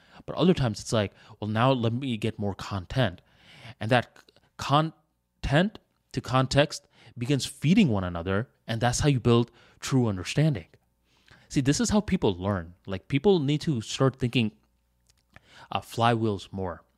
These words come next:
And the flywheel is when you get the output of, of a system and you feed it back in as an input, and this is what creates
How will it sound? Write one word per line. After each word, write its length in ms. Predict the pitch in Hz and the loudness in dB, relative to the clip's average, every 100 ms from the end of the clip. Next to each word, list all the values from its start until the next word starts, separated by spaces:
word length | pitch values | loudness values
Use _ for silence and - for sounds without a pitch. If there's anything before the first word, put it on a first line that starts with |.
| - - - | -20 -20 -14
And 80 | 107 | -10
the 60 | 104 | -8
flywheel 600 | - 131 160 120 98 101 | 0 2 4 2 2 -2
is 140 | 104 | -4
when 260 | 110 117 - | 0 -2 -2
you 140 | 110 110 | -6 0
get 280 | 123 117 _ _ - - | 2 0 _ _ -20 -10
the 360 | 113 113 104 - | 0 2 2 0
output 400 | 113 - 139 135 - | -2 0 -2 -2 -4
of, 120 | 117 - _ - | -8 -8 _ -4
of 140 | 117 | -2
a 80 | 110 | 0
system 480 | - 123 - 151 170 _ - - - | -2 -2 0 0 -2 _ -20 -14 -6
and 140 | 113 | 0
you 320 | 117 113 101 - _ | 2 2 0 -6 _
feed 280 | _ 143 131 | _ 2 2
it 120 | 113 | 2
back 340 | 110 117 - _ _ _ _ _ _ - | 0 0 -4 _ _ _ _ _ _ 0
in 280 | 127 131 - | 2 2 -2
as 140 | 107 | -4
an 120 | 113 110 | -4 0
input, 460 | 156 135 95 98 - - 113 | 0 0 -6 -8 -12 -20 -4
and 120 | 117 | 0
this 160 | 117 147 | 2 2
is 100 | 139 | 2
what 220 | 127 - | 2 0
creates 420 | - 120 113 110 | -2 2 4 2